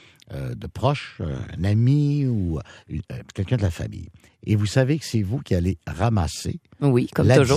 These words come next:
Speaker 2: toujours. <laughs>
Speaker 1: Non, non, non.
Speaker 2: Presque, ouais.
Speaker 1: Ouais, ouais, en tout cas, vous allez ramasser l'addition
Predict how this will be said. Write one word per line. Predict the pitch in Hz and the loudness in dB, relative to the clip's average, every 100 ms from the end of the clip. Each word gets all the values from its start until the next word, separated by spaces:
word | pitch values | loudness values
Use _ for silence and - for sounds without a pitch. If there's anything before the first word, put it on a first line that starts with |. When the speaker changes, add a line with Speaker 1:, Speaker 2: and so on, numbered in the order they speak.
| 190 | 4
Speaker 2:
toujours. | - 214 | 6 6
<laughs> | - 135 | 8 8
Speaker 1:
Non, | 190 | 10
non, | 262 | 8
non. | 294 294 269 | 8 6 6
Speaker 2:
Presque, | 233 | 2
ouais. | 226 | 6
Speaker 1:
Ouais, | 202 202 | 8 8
ouais, | 190 185 | 6 4
en | |
tout | 170 | 4
cas, | - 147 - - - | 2 2 0 -8 0
vous | 123 | 4
allez | 147 151 | 6 6
ramasser | 170 208 156 208 | 6 4 2 0
l'addition | 135 82 78 120 - | 0 -2 -4 -6 -6